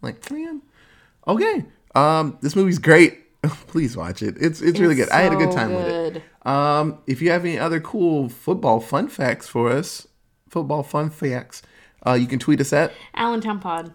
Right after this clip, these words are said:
Speaker 1: We have an email, it is
Speaker 2: allentown presents at gmail dot com.
Speaker 1: We have a Facebook at
Speaker 2: Allentown Presents.
Speaker 1: So the month of April, we have, I believe, one or two more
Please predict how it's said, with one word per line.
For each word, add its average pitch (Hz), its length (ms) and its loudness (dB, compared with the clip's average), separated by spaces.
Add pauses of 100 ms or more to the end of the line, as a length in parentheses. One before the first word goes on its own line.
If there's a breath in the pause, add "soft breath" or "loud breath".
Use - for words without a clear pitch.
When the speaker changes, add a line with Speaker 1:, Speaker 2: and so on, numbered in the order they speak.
Speaker 1:
We 135 80 0
have 143 120 2
an 123 200 -6
email, 170 340 0
it 92 140 -2
is 139 280 -4
Speaker 2:
allentown 233 440 -4
presents 220 400 -10
at - 120 -14
gmail 208 300 -8
dot 196 160 -12
com. 160 240 -14
Speaker 1:
We - 80 -4
have 320 100 -4
a 311 60 -6
Facebook - 460 -4
at 170 260 -4
Speaker 2:
Allentown 240 540 -2
Presents. 185 720 -12
Speaker 1:
So 185 800 4 (100)
the 123 960 -2 (420)
month 135 240 2
of 113 200 -6
April, 131 340 2
we 156 120 2
have, 165 440 0 (540)
I 127 80 -6
believe, 147 440 -2
one 143 220 0
or 185 60 -2
two 196 240 -2
more 170 400 2